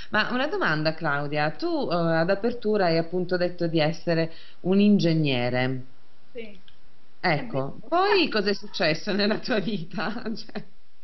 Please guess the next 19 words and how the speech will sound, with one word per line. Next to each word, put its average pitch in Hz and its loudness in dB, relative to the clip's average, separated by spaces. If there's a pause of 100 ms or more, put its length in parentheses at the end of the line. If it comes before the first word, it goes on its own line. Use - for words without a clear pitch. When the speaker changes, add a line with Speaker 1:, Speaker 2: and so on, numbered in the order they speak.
(600)
Speaker 1:
qual 277 0
è 339 -2
stato 190 0
l'evento, 190 0
il 180 -2
fatto, 185 0
l'accadimento 190 -2
che 170 -4
ti 175 -4
ha 190 0
spinto 208 -4
a 185 0
fare 185 0
una 185 -2
scelta 220 -2
così 202 -4
diversa? 143 -2 (800)
Perché 208 2
sai, 233 2